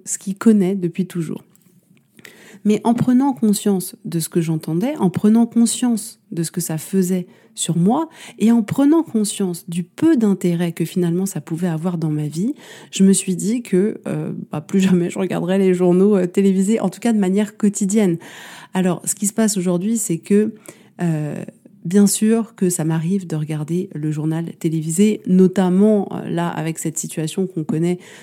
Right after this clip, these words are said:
depuis maintenant plus d'un an, euh, de covid. Oui, je regarde les annonces présidentielles, je regarde, mais, mais de manière générale, je regarde plus du tout les informations de manière quotidienne. C'est vraiment exceptionnel. S'il se passe quelque chose, si j'ai besoin d'aller chercher une info, alors là, oui,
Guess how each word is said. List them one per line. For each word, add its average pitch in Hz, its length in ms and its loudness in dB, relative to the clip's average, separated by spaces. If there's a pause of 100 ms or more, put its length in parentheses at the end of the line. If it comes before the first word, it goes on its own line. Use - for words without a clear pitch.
(160)
depuis 160 260 -6
maintenant 165 320 -2
plus 165 220 -6
d'un 160 260 0
an, 196 220 4 (320)
euh, - 80 -8 (120)
de - 280 -4
covid. 180 380 2 (140)
Oui, 233 380 4
je 175 140 0
regarde 170 400 0
les 165 220 -2
annonces 165 320 0
présidentielles, 160 760 -4
je 165 100 -6
regarde, 165 460 -2
mais, 165 180 -2 (720)
mais 185 240 2
de 170 160 2
manière 185 400 4
générale, 180 580 0
je 165 160 -6
regarde 151 380 -2 (140)
plus 190 240 -6
du 170 160 -4
tout 196 260 -8
les 156 140 -6
informations 151 680 -6
de 156 120 -4
manière 151 380 -4
quotidienne. 151 440 -4
C'est 151 100 -4
vraiment 160 300 0
exceptionnel. 175 580 -2
S'il 156 220 -6
se - 80 -8
passe 180 220 -4
quelque 165 160 -4
chose, 202 200 -2
si 180 160 -6
j'ai 156 120 -2
besoin 185 380 2
d'aller 156 260 -2
chercher 160 280 -6
une 160 120 2
info, 170 260 -2
alors 160 180 -2
là, 165 180 -2
oui, 185 260 -2